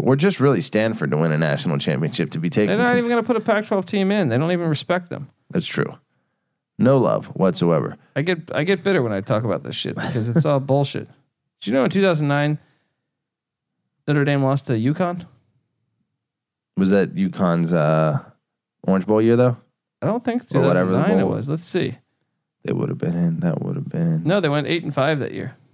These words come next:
Speaker 1: Hmm. Edsall. W-, gone are the good old days of
Speaker 2: They're gonna be <laughs>
Speaker 1: He needs to bring it back around.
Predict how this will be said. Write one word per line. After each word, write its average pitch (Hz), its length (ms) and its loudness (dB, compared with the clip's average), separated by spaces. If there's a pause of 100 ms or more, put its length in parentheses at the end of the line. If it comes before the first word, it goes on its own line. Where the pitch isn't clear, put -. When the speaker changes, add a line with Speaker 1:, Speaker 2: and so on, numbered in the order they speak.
(340)
Speaker 1:
Hmm. 82 360 0 (240)
Edsall. 131 520 0 (320)
W-, 98 380 -2
gone 156 380 4
are 190 140 4
the 143 280 2
good 156 240 2
old 127 200 4
days 101 300 2
of 165 60 4
Speaker 2:
They're 175 80 2
gonna 208 240 2
be 202 140 4 (460)
<laughs> - 460 -4
Speaker 1:
He 135 80 4
needs 156 240 4
to 131 60 0
bring 120 220 2
it 110 80 2
back 101 240 2
around. 85 320 2